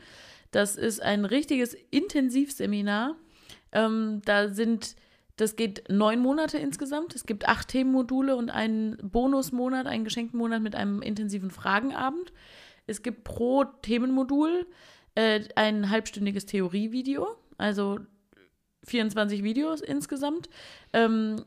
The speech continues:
es gibt ein Arbeitsbuch, ein siebzigseitiges und dann jeden Monat eine Live-Session, in der wir uns treffen in der Teilnehmerrunde und dann ganz intensiv auf individuelle Themen eingehen. Genau.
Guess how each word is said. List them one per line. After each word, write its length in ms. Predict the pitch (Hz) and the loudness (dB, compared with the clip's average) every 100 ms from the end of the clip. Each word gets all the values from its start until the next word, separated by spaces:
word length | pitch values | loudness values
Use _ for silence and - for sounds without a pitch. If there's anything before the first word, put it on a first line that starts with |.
| - | -4
es 120 | 208 | -2
gibt 140 | 202 202 | 0 0
ein 140 | 175 | 2
Arbeitsbuch, 560 | 190 220 233 - 302 294 | 4 2 0 0 0 0
ein 140 | 247 | -2
siebzigseitiges 760 | 254 - 254 262 254 254 247 254 | -4 -6 -4 -2 -2 -2 -4 -2
und 280 | 240 285 | 0 2
dann 180 | 247 247 | 2 0
jeden 300 | 220 226 220 | -2 -2 0
Monat 400 | 214 202 214 214 - | 0 2 0 -4 -2
eine 280 | 185 202 | 0 0
Live-Session, 800 | 196 190 190 196 - 190 180 - | 0 2 0 0 -4 -4 -4 -4
in 140 | 202 180 | -4 -4
der 260 | 190 185 | -2 -2
wir 200 | 190 185 | -2 -2
uns 200 | - 185 | -2 -6
treffen 400 | - 202 208 226 | -6 -4 -4 -4
in 200 | 220 202 | -4 -2
der 200 | 196 190 | -2 -2
Teilnehmerrunde 840 | 185 196 202 202 196 185 196 190 196 | -2 -4 -2 -2 -2 -2 -2 -2 -4
und 220 | 185 180 | -6 -4
dann 220 | 185 185 - - - - | -4 -4 -8 -20 -20 -2
ganz 200 | 202 202 | 0 0
intensiv 540 | - 208 202 185 196 - | 0 -2 0 -2 -2 -2
auf 220 | 185 - | -4 -2
individuelle 720 | 208 214 196 190 208 185 190 | 0 2 0 -2 -2 -2 -4
Themen 320 | - 180 175 | -2 -2 -2
eingehen. 480 | 185 - 185 190 190 | -4 -4 -4 -4 -4
Genau. 240 | 190 185 | -4 -6